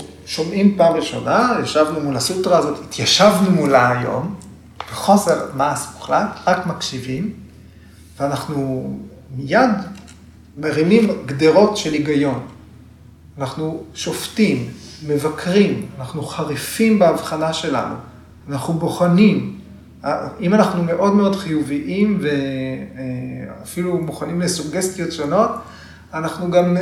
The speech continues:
עושים מאמץ לשמוע, לדלות איזשהו בדיל של מידע שיעזור לנו להאמין. אנחנו מוכנים. זאת אומרת, המיינד שלנו מאוד מאוד פעיל בחקירה, בהיגיון,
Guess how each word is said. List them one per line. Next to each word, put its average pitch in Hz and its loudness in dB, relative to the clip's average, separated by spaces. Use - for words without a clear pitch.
עושים 233 0
מאמץ 202 4
לשמוע, 202 4
לדלות 170 2
איזשהו 160 0
בדיל 208 2
של 170 0
מידע 160 0
שיעזור 147 0
לנו 151 -2
להאמין. 135 2
אנחנו - -6
מוכנים. 180 4
זאת - -20
אומרת, 156 -2
המיינד 160 2
שלנו 196 2
מאוד 196 2
מאוד 196 0
פעיל 196 2
בחקירה, 135 0
בהיגיון, 139 -2